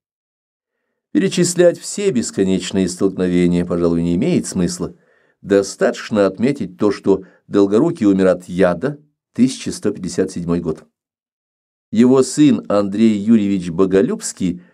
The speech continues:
живший в селе Боголюбове, откуда и прозвище, унаследовал Ростово-Суздальское княжество отца. Как видим, дети Мономаха схлестнулись с его внуками не на жизнь, а на смерть.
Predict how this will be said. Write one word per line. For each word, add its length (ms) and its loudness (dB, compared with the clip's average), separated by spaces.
живший 480 0
в 60 -8
селе 260 2
Боголюбове, 840 0
откуда 340 -2
и 60 0
прозвище, 680 -2
унаследовал 800 0
Ростово-Суздальское 1160 -2
княжество 580 -6
отца. 280 -12
Как 260 0
видим, 540 0
дети 460 2
Мономаха 600 2
схлестнулись 840 2
с 40 -8
его 240 4
внуками 640 -2
не 140 0
на 120 2
жизнь, 600 0
а 120 2
на 180 0
смерть. 440 -14